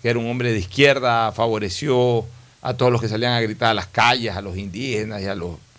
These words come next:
comunistas y a los M P distas, etcétera. Y se justificó mucho bajo ese criterio,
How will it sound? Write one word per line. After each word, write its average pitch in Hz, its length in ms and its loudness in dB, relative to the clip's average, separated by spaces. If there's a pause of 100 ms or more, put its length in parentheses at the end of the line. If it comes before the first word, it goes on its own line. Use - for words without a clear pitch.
comunistas 110 680 0
y 98 40 -4
a 95 60 -4
los 98 120 -4
M 98 200 -4
P 98 160 -6
distas, 113 420 0
etcétera. 120 440 -4 (1120)
Y 139 80 2
se 143 120 6
justificó 139 540 2
mucho 185 320 2
bajo 143 240 2
ese 156 140 -4
criterio, 127 480 -2